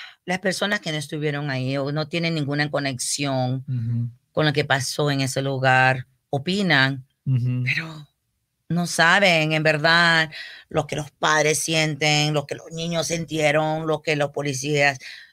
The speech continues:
Speaker 1: Yo no voy a opinar porque no tengo que opinar.
Speaker 2: Ujú.
Speaker 1: Em, como te digo, hay que poder entender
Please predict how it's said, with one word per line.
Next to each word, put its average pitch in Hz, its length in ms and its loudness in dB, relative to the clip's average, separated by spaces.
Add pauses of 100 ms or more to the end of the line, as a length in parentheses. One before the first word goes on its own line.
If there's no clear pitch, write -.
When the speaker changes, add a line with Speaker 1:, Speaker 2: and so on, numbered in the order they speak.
(140)
Speaker 1:
Yo 170 460 2
no 160 160 0
voy 156 180 0
a 151 60 2
opinar 139 500 0
porque 131 240 -6
no 131 180 0
tengo 143 440 -4
que 127 280 -4
opinar. 120 600 -6 (240)
Speaker 2:
Ujú. 120 400 -2
Speaker 1:
Em, 127 720 2 (680)
como 147 180 -2
te 143 140 0
digo, 147 580 2 (680)
hay 170 160 6
que 214 120 4
poder 175 280 4
entender 151 720 4